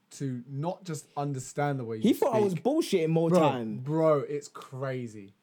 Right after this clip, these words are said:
Speaker 1: It's
Speaker 2: Tyler
Speaker 1: actually
Speaker 2: thought I
Speaker 1: mad.
Speaker 2: was bullshit, so
Speaker 1: But, but I begin to understand. And, and sometimes it is just as simple as, well, look, you needed to get better at, uh,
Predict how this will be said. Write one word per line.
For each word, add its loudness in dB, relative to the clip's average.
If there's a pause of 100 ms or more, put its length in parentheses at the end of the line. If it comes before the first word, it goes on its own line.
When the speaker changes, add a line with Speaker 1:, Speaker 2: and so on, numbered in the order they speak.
(400)
Speaker 1:
It's 2
Speaker 2:
Tyler 4
Speaker 1:
actually 0
Speaker 2:
thought 4
I 2
Speaker 1:
mad. 2
Speaker 2:
was -2
bullshit, 0
so 4
Speaker 1:
But, 0
but 8
I 2
begin 0
to -8
understand. 0
And, -4
and -6
sometimes -2
it -8
is -4
just -10
as -6
simple -8
as, -12 (580)
well, 6
look, 2
you 0
needed -4
to -4
get 2
better 0
at, -4 (2750)
uh, 0